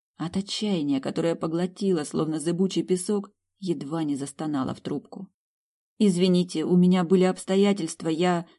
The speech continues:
Осеклась, потому что совсем не умела врать,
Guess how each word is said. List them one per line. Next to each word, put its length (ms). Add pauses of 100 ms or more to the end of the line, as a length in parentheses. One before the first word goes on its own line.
(320)
Осеклась, 640
потому 280
что 180
совсем 560
не 120
умела 360
врать, 360